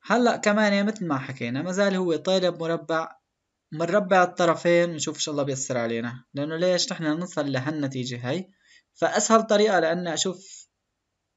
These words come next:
بلا تربيع، بربع وببلش حل إلا ما يطلع معي الجواب اللي بده إياه. تانجنت مربع إكس ناقص كوتانجنت مربع إكس تساوي اتنين مربع ربعة الطرفين.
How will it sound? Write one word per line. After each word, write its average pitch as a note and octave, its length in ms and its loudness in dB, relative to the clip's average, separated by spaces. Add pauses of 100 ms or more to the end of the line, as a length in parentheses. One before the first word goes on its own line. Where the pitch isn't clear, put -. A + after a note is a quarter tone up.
(120)
بلا F3+ 280 2
تربيع، E3 380 2
بربع F#3 680 0 (1400)
وببلش F#3 520 6
حل D#3 320 0 (340)
إلا D#3 160 4
ما C#3+ 120 2
يطلع C3+ 240 0
معي C3 160 2
الجواب B2+ 360 2
اللي B2 180 -6
بده A#2+ 160 -6
إياه. A#2+ 240 -6 (1120)
تانجنت G#3+ 680 4
مربع F#3 520 2
إكس - 340 -10
ناقص F3 400 2
كوتانجنت F#3 760 -4
مربع E3+ 500 0
إكس E3+ 200 -6
تساوي F3+ 480 0
اتنين F3 400 -4
مربع E3 520 0
ربعة D3 380 2
الطرفين. E3 640 -2